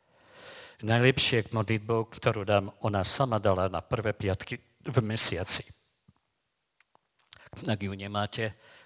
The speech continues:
tak každé ráno môžete vo svojich ranných modlitbách povedať: „Pane Márii, svojimi slovami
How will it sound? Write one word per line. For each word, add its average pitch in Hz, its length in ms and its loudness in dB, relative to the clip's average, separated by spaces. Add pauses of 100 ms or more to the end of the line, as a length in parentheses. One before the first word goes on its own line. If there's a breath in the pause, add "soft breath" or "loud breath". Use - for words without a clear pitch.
(100)
tak - 320 -4
každé 113 560 2 (1800 loud breath)
ráno 123 640 0 (400 loud breath)
môžete 101 480 -4
vo - 80 -4
svojich 92 480 -2
ranných 101 480 -4
modlitbách 95 560 -6
povedať: 95 720 -4
„Pane 95 240 -4
Márii, 98 480 -4 (320 loud breath)
svojimi 113 560 2
slovami 92 480 -2